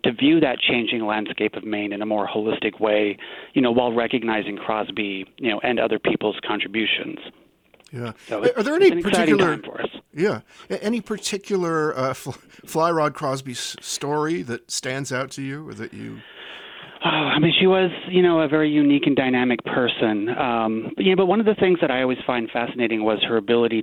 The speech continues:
Speaker 1: to reach so many people, um, and engage in such a strong way. You know, as mentioned, you know, earlier, um, from Earl,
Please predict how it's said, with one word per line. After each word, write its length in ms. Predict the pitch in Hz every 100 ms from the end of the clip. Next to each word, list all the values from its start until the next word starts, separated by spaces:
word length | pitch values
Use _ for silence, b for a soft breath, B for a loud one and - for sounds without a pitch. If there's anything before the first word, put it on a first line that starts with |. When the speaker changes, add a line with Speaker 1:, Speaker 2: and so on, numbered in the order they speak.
| - 120
Speaker 1:
to 220 | 110 101 107
reach 220 | 139 - -
so 160 | 131 131
many 260 | 131 117 110
people, 600 | - 113 107 101 101 -
um, 260 | 107 98
and 140 | - 110
engage 340 | 107 110 113
in 160 | 110 101
such 140 | 110 -
a 20 | -
strong 360 | - 104 98
way. 340 | 107 113 101 - B B B B
You 80 | 135
know, 40 |
as 80 | 123
mentioned, 380 | 139 131 135 113
you 80 | 117
know, 140 | 107
earlier, 520 | 120 120 113 110 107
um, 340 | 123 110 101 92 -
from 340 | 104 95 95 -
Earl, 400 | 220 180 113